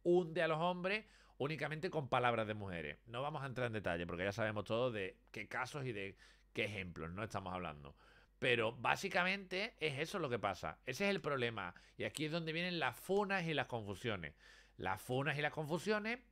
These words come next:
vienen porque si yo ahora mismo digo, "Feminismo, ¿tú eres feminista?". Pues claro,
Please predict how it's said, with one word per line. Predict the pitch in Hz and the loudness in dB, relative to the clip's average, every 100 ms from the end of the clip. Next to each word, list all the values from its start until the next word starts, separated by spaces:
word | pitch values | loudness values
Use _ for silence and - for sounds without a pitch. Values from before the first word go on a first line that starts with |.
| _ | _
vienen | - 147 180 190 220 | -4 2 2 2 -4
porque | 175 190 185 - 101 | 4 4 4 -2 -8
si | - - | -8 -8
yo | 107 | -2
ahora | 139 160 | 0 0
mismo | 165 160 | -2 -2
digo, | 151 170 92 - | 0 0 0 -2
"Feminismo, | - 170 208 220 123 80 - - - - | 0 2 4 4 2 -4 -8 -20 -20 -20
¿tú | - 262 | -2 6
eres | 262 214 | 6 6
feminista?". | 196 208 247 175 104 69 - _ _ _ _ _ _ _ | -2 -2 -6 -2 -4 -4 -10 _ _ _ _ _ _ _
Pues | - 107 - | -12 -10 -6
claro, | 101 156 131 | 0 2 2